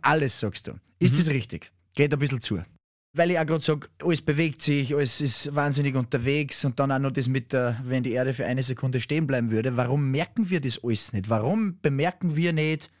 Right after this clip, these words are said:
Speaker 1: dass wir uns ständig drehen und bewegen?
Speaker 2: Ja, das hat eigentlich einen ganz, sagen wir, banalen Grund,
Speaker 1: Mhm.
Speaker 2: weil wir keine Referenz haben.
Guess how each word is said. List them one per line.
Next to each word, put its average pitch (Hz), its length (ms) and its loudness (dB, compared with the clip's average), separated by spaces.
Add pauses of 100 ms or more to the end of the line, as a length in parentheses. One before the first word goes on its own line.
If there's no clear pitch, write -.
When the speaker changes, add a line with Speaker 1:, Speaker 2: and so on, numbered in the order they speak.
(100)
Speaker 1:
dass 127 180 2
wir 135 100 2
uns 139 280 -4 (140)
ständig 233 500 0
drehen 190 220 2
und 185 120 0
bewegen? 156 380 -2 (400)
Speaker 2:
Ja, 113 160 4
das - 480 -4
hat 123 140 2
eigentlich 127 320 -2
einen 120 280 -4
ganz, - 460 -6
sagen 110 200 0
wir, 113 140 -2 (180)
banalen 113 400 0
Grund, 143 320 -2 (180)
Speaker 1:
Mhm. 110 260 -4
Speaker 2:
weil 113 200 0
wir 117 160 -2
keine 110 280 -2
Referenz 113 540 -2
haben. 110 200 -2